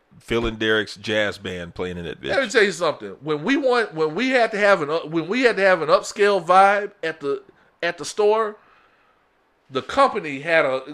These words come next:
Speaker 2: the company had a station, a
Speaker 1: <laughs>
Speaker 2: bum ass station, by the way, that we had to play.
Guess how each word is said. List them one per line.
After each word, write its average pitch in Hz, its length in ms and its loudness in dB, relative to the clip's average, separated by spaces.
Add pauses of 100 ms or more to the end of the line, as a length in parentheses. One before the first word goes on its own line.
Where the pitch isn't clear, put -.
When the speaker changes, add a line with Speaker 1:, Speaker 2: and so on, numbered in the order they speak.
(140)
Speaker 2:
the 139 100 -6
company 247 480 -2
had 165 240 2
a 131 180 -2
station, 117 800 0 (460)
a 120 200 2
Speaker 1:
<laughs> 104 60 -8
Speaker 2:
bum 233 220 8
ass 135 240 2
station, 131 400 -4
by 113 160 0
the 104 80 -4
way, 101 260 -6 (160)
that 101 140 -10
we 160 160 -4
had 202 320 4
to 165 80 -10
play. 131 400 -6